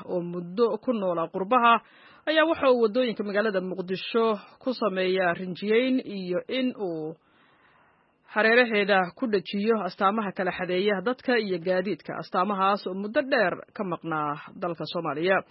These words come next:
Wariyaha V O A da Cabdicasiis Barrow ayaa warbixin la xiriirta shaqada wiilkaasi iyo aragtida dadka ay ka qabaan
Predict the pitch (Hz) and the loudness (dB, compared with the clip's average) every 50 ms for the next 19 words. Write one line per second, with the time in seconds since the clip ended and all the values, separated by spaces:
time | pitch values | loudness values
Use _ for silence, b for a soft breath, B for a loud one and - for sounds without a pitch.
0 | b b b b b b b b b 214 254 330 339 285 262 254 285 285 254 240 | b b b b b b b b b -2 2 4 4 4 4 4 4 6 6 6
1 | 240 233 220 214 185 180 180 180 180 175 - - 226 190 - 196 208 294 294 285 | 6 6 4 2 0 0 -2 -4 -4 -4 -4 -6 -8 -8 -6 -2 0 2 4 6
2 | 277 277 262 202 196 196 190 185 180 180 180 165 180 - - 240 240 240 226 214 | 6 6 6 4 4 4 2 2 2 2 0 0 -4 -6 -2 -2 0 2 0 0
3 | 220 240 226 - 208 180 175 170 - 175 - - 190 - 220 196 190 214 226 196 | 0 -2 -4 -4 -2 0 0 -2 -2 -6 -8 -8 -6 -4 -2 -2 0 0 -2 -4
4 | - - 190 190 190 - - 277 262 226 202 196 180 180 170 - - 220 180 180 | -2 -2 -2 -2 -2 -4 -4 -4 -2 0 0 0 0 0 -2 -6 -6 -4 -4 -4
5 | 185 220 214 - - 175 175 - 226 - - 202 208 208 175 165 165 160 | -4 -4 -6 -4 -6 -6 -4 -4 -4 -2 0 2 4 4 4 4 2 -4